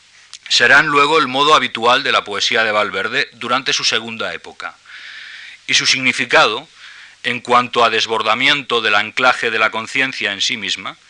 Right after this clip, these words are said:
pues en su fondo último se descubre como diálogo y lenguaje, algo que en definitiva es de todos, ya se ha indicado antes al tratar del poema machadiano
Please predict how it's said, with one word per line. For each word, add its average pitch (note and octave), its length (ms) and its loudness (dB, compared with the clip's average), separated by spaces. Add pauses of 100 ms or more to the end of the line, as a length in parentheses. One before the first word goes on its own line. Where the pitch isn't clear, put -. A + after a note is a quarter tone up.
(680)
pues A#2+ 240 2
en G#2+ 100 -6
su G#2+ 140 -2
fondo C#3 340 2
último G2+ 580 -4 (360)
se - 200 2
descubre A2+ 520 0
como G#2+ 260 -6
diálogo A2+ 460 0
y - 20 0
lenguaje, G2+ 600 -4 (520)
algo B2+ 300 2
que G#2+ 120 -2
en G2+ 100 -6
definitiva G2 720 -4 (100)
es B2 160 -2
de G2+ 120 -4
todos, F#2+ 500 -8 (440)
ya C3 200 2
se D#3 120 4
ha - 20 0
indicado A#2+ 500 2
antes G2+ 440 -2 (320)
al G#2 140 -2
tratar A#2 400 4
del A#2 160 0
poema G#2 300 0
machadiano G2 680 0